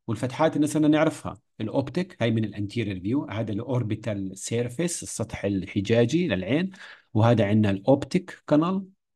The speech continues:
وعارفين إنه آخر المخروط، آخر الأوربت بيكون هذا، صح؟ وفي عندنا سوبيريور أوربيتال فيجر بين الليسر وينج والجريتر وينج. أوكي؟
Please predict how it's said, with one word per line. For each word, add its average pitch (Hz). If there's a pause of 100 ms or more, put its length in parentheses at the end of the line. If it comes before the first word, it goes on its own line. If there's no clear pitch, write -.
(360)
وعارفين 110
إنه 110
آخر 170
المخروط، 131
آخر 147
الأوربت 113
بيكون 113
هذا، 127
صح؟ 156 (560)
وفي 143
عندنا 127
سوبيريور 123
أوربيتال 113
فيجر 107
بين 117
الليسر 117
وينج 117 (100)
والجريتر 110
وينج. 156 (920)
أوكي؟ 147